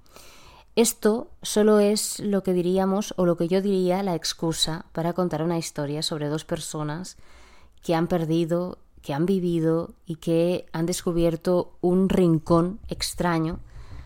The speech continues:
dentro de su mundo, ¿no? Em, creo que es una historia que vale más, bueno, ir a ella con la mente abierta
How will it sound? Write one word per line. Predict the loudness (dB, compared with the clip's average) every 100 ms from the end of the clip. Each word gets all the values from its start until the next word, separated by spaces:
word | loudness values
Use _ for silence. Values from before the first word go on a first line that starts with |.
| -14 -2
dentro | 0 0 -2
de | 0 0 0 -2
su | -4 -2 0 2 2 0 -2 -6 -10 -4
mundo, | 0 2 0 -2
¿no? | -4 -4 -8 -20 -20 -20 -20 0
Em, | 2 4 4 4 2 2 0
creo | 2 4
que | 4
es | 2 2
una | 2
historia | 2 0 0 2 4 2 0
que | 0 0
vale | 2 4
más, | 4 4 2 0 -6 -10 -6
bueno, | 4 6 6
ir | 4
a | 4 4
ella | 4 2 2 -4 -18 -20 -20 -20 -20 _ -2
con | 4 6
la | 6
mente | 4 4 2
abierta | 2 0 -2 -6 -12 -12